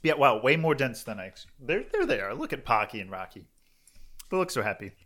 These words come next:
Okay, putting these away. Hmm.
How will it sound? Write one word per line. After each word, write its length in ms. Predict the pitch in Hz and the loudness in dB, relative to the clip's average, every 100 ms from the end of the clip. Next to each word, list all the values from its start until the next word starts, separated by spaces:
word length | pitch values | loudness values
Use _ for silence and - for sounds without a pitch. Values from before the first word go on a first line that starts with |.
| _ - - | _ -18 -10
Okay, 140 | 117 | -8
putting 220 | 95 104 98 | -8 -10 -14
these 120 | - | -14
away. 100 | - - _ - - - - - _ _ - - - - - - - - - - _ _ _ | -16 -16 _ -20 -20 -20 -20 -20 _ _ -20 -20 -20 -20 -20 -20 -20 -20 -20 -20 _ _ _
Hmm. 80 | - | -8